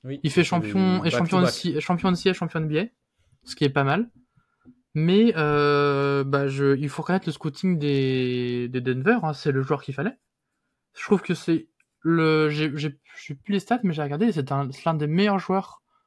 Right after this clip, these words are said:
Speaker 2: euh, au cercle pour sa taille. Parce qu'il est,
Speaker 1: Ouais.
Speaker 2: il fait pas, il a pas le profil du joueur, euh, hyper athlétique, explosif,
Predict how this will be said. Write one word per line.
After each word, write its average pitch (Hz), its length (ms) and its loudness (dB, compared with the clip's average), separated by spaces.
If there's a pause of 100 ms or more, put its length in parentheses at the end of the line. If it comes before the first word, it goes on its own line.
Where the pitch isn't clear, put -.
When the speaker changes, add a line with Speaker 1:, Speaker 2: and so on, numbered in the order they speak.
(120)
Speaker 2:
euh, 139 360 2
au 151 100 -2
cercle - 380 -6
pour 143 100 -8
sa 143 80 -2
taille. 202 300 -2 (1000)
Parce 156 200 -2
qu'il 151 240 -6
est, - 20 -2
Speaker 1:
Ouais. - 180 -10
Speaker 2:
il 156 100 -4
fait 151 120 -4
pas, 220 420 6 (220)
il 156 160 -6
a 156 60 -2
pas 196 160 2
le 165 100 -2
profil 160 340 -6
du 143 120 -6
joueur, 151 420 0
euh, 131 180 -2 (400)
hyper 151 260 -2
athlétique, 151 360 -8
explosif, 156 640 -4